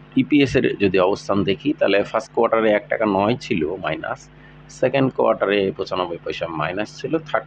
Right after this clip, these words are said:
কোয়ার্টারে এক টাকা চব্বিশ পয়সা মাইনাস। ও বন্ধুরা, আমরা শেয়ারটির নেট অপারেটিং ক্যাশ ফ্লো দেখছি মাইনাস,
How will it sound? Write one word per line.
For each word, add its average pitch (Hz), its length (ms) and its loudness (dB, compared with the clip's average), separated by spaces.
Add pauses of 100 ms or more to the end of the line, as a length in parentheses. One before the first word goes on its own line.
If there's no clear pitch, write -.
(100)
কোয়ার্টারে 92 400 -2
এক - 240 0
টাকা - 280 -12
চব্বিশ - 420 -6
পয়সা 76 260 -10
মাইনাস। 71 400 -8 (1200)
ও 117 160 4
বন্ধুরা, 117 420 4
আমরা 101 640 2 (440)
শেয়ারটির 104 460 0
নেট 131 280 4
অপারেটিং 147 380 4
ক্যাশ 123 240 0
ফ্লো 107 520 2
দেখছি 92 360 0
মাইনাস, 87 640 -4